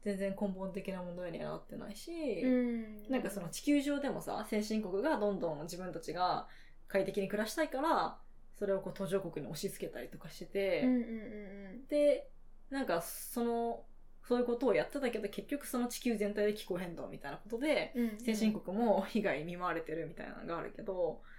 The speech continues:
Speaker 1: なんかそれと同じことになるんじゃないかっていう感じも個人的にはしている。
Speaker 2: うん。そうだね。
Speaker 1: うん。
Speaker 2: なんか、たとえ宇宙に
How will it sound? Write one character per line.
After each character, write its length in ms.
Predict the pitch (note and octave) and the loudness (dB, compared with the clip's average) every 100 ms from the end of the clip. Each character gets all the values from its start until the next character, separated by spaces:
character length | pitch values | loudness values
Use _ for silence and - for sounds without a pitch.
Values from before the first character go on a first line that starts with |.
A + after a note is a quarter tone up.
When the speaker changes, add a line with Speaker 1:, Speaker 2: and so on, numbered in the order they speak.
| - - - | -16 -12 0
Speaker 1:
な 100 | F4+ | 2
ん 20 | |
か 80 | G#3+ | 4
そ 140 | B3 | 6
れ 100 | D4 | 6
と 200 | D4+ - | 6 2
同 220 | F#3+ G#3 | 2 2
じ 420 | B3+ C4 B3+ B3+ - - - - | 0 0 -2 -4 -8 -18 -18 -8
こ 100 | - | 0
と 100 | C4 | 4
に 60 | F3 | 4
な 100 | D#3 | 2
る 120 | E3 | 0
ん 20 | |
じ 80 | D3+ | -4
ゃ 40 | C#3+ | -6
な 120 | B2+ | -8
い 40 | |
か 100 | - | -10
っ 40 | - | -12
て 200 | - F#3 | -6 -6
い 60 | |
う 40 | F3 | -2
感 160 | G3+ | -4
じ 100 | G#3 | -2
も 320 | G3+ E3 - - - - - | -4 -4 -8 -12 -16 -18 -4
個 60 | G#3+ | 0
人 120 | G3 | 0
的 180 | F#3 F#3+ | 0 -4
に 80 | |
は 120 | A2+ - | -4 -8
し 320 | - - - | -10 -12 -10
て 80 | - | -10
い 80 | - | -10
る。 100 | - | -12
Speaker 2:
う 20 | |
ん。 160 | - - - - | -12 -18 -20 -10
そ 180 | B3+ A3+ | -6 -6
う 40 | |
だ 120 | A3 A3 | -6 -10
ね。 200 | A3+ A#3+ | -2 2
Speaker 1:
う 40 | |
ん。 460 | B3 B3+ E3 F3+ G#3+ | 2 0 -4 -10 0
Speaker 2:
な 120 | D#4 | 2
ん 20 | |
か、 100 | D#4 | 2
た 200 | A#3 - | -4 -4
と 80 | - A#4+ B4 | -2 0 2
え 320 | A#3+ A3 F3+ | 2 2 0
宇 80 | A3 | -2
宙 420 | - - A3 F#3 G3+ - - - - C4+ | -6 -4 -4 -4 -8 -14 -18 -18 -18 -4
に 440 | A3+ A#3 G3 - | 0 2 0 -6